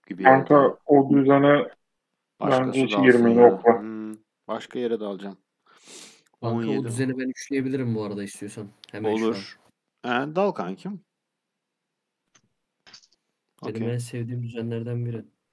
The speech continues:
Speaker 3: Kaç numaraydı o? Yirmi miydi?
Speaker 1: Yok kanki,
Speaker 2: Dokuz.
Speaker 1: dokuzdu galiba.
Speaker 3: Dokuz mu? Hemen geliyorum.
Speaker 1: Ben de on.
Speaker 2: Okçuyla mı gireceksin Can?
Speaker 3: Evet.
Speaker 2: Güncelleme sonrası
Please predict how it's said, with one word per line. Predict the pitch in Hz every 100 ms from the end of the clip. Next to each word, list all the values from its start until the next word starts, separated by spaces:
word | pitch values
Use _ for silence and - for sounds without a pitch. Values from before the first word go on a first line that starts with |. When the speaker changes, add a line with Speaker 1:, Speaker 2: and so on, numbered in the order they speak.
| -
Speaker 3:
Kaç | - 143 -
numaraydı | 156 143 127 120
o? | 143
Yirmi | 127 117 165
miydi? | 151 104 101 _ _ -
Speaker 1:
Yok | 117 -
kanki, | 117 123 117
Speaker 2:
Dokuz. | - - _
Speaker 1:
dokuzdu | 113 113 120 110 101
galiba. | 92 92 90 90 87 _ _ _ _ _ _ _ _ _ _ _ _ -
Speaker 3:
Dokuz | 113 175 165
mu? | 120 104 _ _
Hemen | 120 120
geliyorum. | - - - - 123 _ _ _ _ -
Speaker 1:
Ben | 98 98
de |
on. | 120
Speaker 2:
Okçuyla | 107 156 226
mı | 165
gireceksin | 110 110 104
Can? | 104 _ _ _ _ _ _ _ _ -
Speaker 3:
Evet. | 107 104 139 120 - _ _ _ _ _ _ 214 - _ _ _ _ -
Speaker 2:
Güncelleme | 123 120 113 117 123 127 123
sonrası | 127